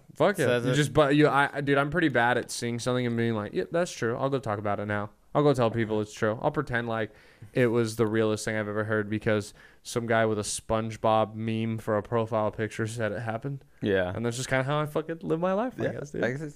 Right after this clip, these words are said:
Speaker 2: yeah, I do the same thing. <laughs> I get my news fr-, I get my news from the internet. <laughs>
Speaker 1: Yeah.
Speaker 2: Or from the Instagram. <laughs>
Speaker 1: Yeah, I get it from Instagram and Twitter are my two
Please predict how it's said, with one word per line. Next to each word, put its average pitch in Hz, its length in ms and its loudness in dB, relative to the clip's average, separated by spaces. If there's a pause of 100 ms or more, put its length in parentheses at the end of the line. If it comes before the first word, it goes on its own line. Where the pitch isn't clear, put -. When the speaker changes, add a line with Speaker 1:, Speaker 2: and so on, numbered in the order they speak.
Speaker 2:
yeah, 156 140 -2
I 147 60 -2
do 143 160 -4
the 135 80 -4
same 117 240 -6
thing. 104 260 -8 (240)
<laughs> - 240 0
I 123 60 4
get 135 120 4
my 120 140 4
news 107 520 -2
fr-, 113 100 -10 (100)
I 127 60 -2
get 120 120 -2
my 107 320 0
news 101 220 -4
from 98 220 -6
the 95 80 -6
internet. 92 460 -6
<laughs> - 80 -20
Speaker 1:
Yeah. 131 200 4
Speaker 2:
Or 143 60 4
from 151 220 2
the 127 80 4
Instagram. 120 580 0 (100)
<laughs> 220 80 6
Speaker 1:
Yeah, 139 220 4
I 131 80 2
get 147 80 4
it 147 60 2
from 147 180 2
Instagram 135 520 2
and 117 80 -4
Twitter 113 360 2
are 110 80 -2
my 110 180 -2
two 120 480 -4